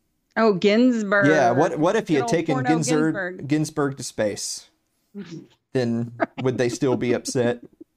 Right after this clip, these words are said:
Speaker 2: I don't, I don't know.
Speaker 1: He should have shot her body out into space.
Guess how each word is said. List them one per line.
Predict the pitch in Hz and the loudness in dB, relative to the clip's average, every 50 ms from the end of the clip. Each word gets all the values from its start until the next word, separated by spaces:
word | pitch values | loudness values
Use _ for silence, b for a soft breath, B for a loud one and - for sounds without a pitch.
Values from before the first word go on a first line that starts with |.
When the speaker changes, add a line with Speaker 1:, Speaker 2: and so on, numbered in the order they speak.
| - - _ _ | -20 -20 _ _
Speaker 2:
I | 117 113 | -8 -8
don't, | 113 113 - | -6 -4 -2
I | - 135 131 | -2 0 0
don't | 120 107 104 | -2 -4 -6
know. | 95 92 104 104 _ _ - - _ _ _ _ _ _ - | -8 -10 -12 -14 _ _ -20 -20 _ _ _ _ _ _ -14
Speaker 1:
He | 294 | -12
should | - - 269 | -10 -10 -10
have | 254 214 | -10 -10
shot | - - 226 226 | -8 -8 -6 -6
her | 226 208 | -6 -6
body | 185 175 185 170 175 180 180 170 | -6 -4 -4 -2 -2 -4 -4 -6
out | 165 165 165 | -8 -8 -10
into | 170 170 - | -12 -12 -14
space. | 180 - _ - - - - 226 | -16 -16 _ -16 -14 -14 -14 -16